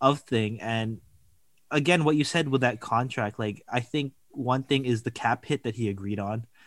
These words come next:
when he signed it. And second, he signed, you know, a fairly long-term deal when, you know, the Leafs were not in the best shape.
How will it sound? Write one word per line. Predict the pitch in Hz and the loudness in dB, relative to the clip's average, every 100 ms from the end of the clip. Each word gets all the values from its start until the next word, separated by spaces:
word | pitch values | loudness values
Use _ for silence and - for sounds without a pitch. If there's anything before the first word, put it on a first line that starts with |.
| _ _ | _ _
when | 117 | -4
he | 117 | -4
signed | 113 110 101 104 | 0 -2 0 -2
it. | 110 | -4
And | - 123 | -2 -2
second, | - 139 143 131 | 0 2 2 0
he | 143 | -2
signed, | 127 - 131 135 131 120 - _ _ _ _ | -4 0 2 2 0 -4 -8 _ _ _ _
you | 160 | 0
know, | 131 | 2
a | 120 | 2
fairly | 120 156 180 202 | 2 2 4 4
long-term | 143 131 143 139 156 131 113 | 8 8 6 4 2 4 2
deal | 113 113 131 135 | 2 2 2 2
when, | 110 117 117 | 0 0 0
you | 113 | -2
know, | 110 | -2
the | 104 110 | -2 -2
Leafs | 110 127 127 - - | 2 2 0 -4 -6
were | 120 117 110 107 - - | -2 0 0 -2 -10 -6
not | 117 120 | 2 2
in | 135 | 4
the | 127 | 2
best | 110 113 107 | 2 0 -2
shape. | - 95 78 | -8 -12 -12